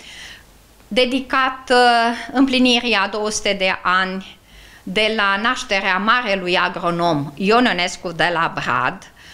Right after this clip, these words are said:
o sesiune care se înscrie într-un, uh, amplu program de manifestări,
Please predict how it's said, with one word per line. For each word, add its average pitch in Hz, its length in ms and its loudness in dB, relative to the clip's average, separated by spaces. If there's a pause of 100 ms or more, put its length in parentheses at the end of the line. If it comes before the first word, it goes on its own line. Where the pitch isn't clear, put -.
(240)
o 240 100 0
sesiune 330 520 2
care 277 760 2 (180)
se - 200 -2
înscrie 240 920 2
într-un, 233 600 2
uh, 220 460 2 (280)
amplu 196 380 0
program 190 760 0
de 170 500 0
manifestări, 185 1080 -2